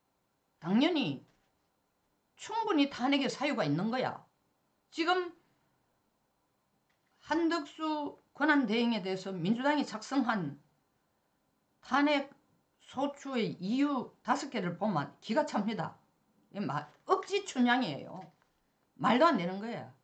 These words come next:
네가 왜 내란, 음, 어? 모의를 하는 데에 들어갔느냐? 그게 첫째 조건이에요.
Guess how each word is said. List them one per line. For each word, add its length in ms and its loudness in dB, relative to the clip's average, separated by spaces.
네가 380 6
왜 180 6
내란, 580 2
음, 280 2
어? 340 2
모의를 420 4
하는 300 0
데에 540 0
들어갔느냐? 760 4
그게 180 0
첫째 300 0
조건이에요. 760 -4